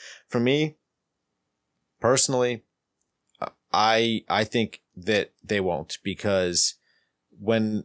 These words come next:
Nadal and Federer and Murray go, let's say in two years or so, three years maybe, um, if they don't win one between now and then, now suddenly you're thirty, but you've gotta contend with the,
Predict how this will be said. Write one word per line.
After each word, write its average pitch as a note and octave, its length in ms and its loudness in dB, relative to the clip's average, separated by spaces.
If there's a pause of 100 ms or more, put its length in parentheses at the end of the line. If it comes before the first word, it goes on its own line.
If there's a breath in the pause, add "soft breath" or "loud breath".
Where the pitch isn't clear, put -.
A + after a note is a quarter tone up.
(140)
Nadal A#2+ 560 4
and G#2 100 -2
Federer G#2 440 2
and F#2+ 140 0
Murray F#2+ 280 0
go, F#2+ 360 0
let's F2+ 200 0
say F#2 320 2
in F2 120 -6
two F#2 480 -4
years E2+ 560 -4
or D2+ 80 -4
so, D#2+ 320 0
three - 240 -10
years D#2 320 -6
maybe, D#2+ 400 -8 (440 loud breath)
um, F2 500 -4
if - 180 -12
they G#2+ 140 -2
don't G2+ 220 -2
win G2+ 220 -2
one G2 160 -2
between F#2 320 -6
now F2+ 240 -2
and D#2+ 140 -8
then, G2 300 0
now G2 120 0
suddenly G#2+ 340 0
you're F2+ 120 -2
thirty, A#2+ 480 0
but - 240 -6
you've B2 100 -6
gotta B2+ 160 6
contend A#2 540 -2
with G2+ 180 -2
the, G#2 180 0